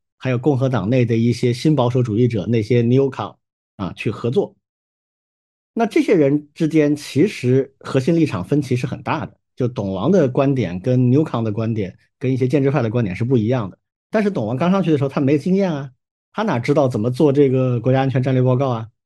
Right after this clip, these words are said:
所以就委托给职业官僚。实际上他那一个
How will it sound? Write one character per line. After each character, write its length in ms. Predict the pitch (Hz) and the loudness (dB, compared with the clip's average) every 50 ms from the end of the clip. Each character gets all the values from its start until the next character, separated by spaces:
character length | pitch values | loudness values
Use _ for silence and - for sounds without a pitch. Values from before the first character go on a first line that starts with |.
| _ _ _ _ | _ _ _ _
所 140 | - 143 | -2 0
以 80 | 139 131 | 0 0
就 160 | 127 143 131 | 0 -2 -2
委 180 | 120 117 101 92 | -2 -2 -2 -4
托 240 | 101 - - 151 147 | -4 -2 0 0 0
给 240 | 135 120 104 92 | 0 -2 -4 -4
职 160 | 90 - - 123 | -4 -2 0 2
业 140 | 131 120 | 2 2
官 240 | 127 - 123 127 127 | 0 -2 -2 -2 -2
僚。 200 | 123 107 - - - _ _ _ _ _ _ _ _ _ _ _ | -2 -4 -6 -10 -18 _ _ _ _ _ _ _ _ _ _ _
实 160 | - - 165 | -6 -2 0
际 20 | |
上 160 | 214 208 165 147 | 0 0 0 -2
他 220 | - - 175 180 | -4 -2 -2 0
那 220 | 185 185 175 151 | 2 2 2 2
一 120 | 135 131 127 | 2 2 2
个 720 | 127 147 135 127 123 117 113 104 101 95 92 92 90 95 | 2 2 2 2 2 2 0 -2 -4 -6 -8 -10 -12 -16